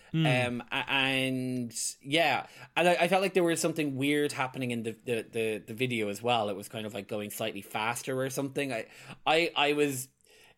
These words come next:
Speaker 2: it, it, it very much felt like a throwaway. And it was just kind of like, "Here, introduce yourselves in a song, and then we're gonna get into the real competition next week."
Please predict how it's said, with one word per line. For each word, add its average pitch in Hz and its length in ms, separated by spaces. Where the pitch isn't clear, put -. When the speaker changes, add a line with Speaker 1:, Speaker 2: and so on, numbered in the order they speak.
Speaker 2:
it, 156 140
it, 175 220
it 180 160
very 196 240
much 180 200
felt 143 180
like 131 100
a 127 40
throwaway. 110 640
And 113 160
it 117 160
was 113 120
just 120 200
kind 117 160
of 113 80
like, 104 160
"Here, 113 200
introduce 110 480
yourselves 110 300
in 107 60
a 104 40
song, 101 300
and 98 100
then 101 120
we're 101 80
gonna 98 160
get 98 100
into 98 160
the 101 60
real 98 120
competition 98 440
next 92 180
week." - 180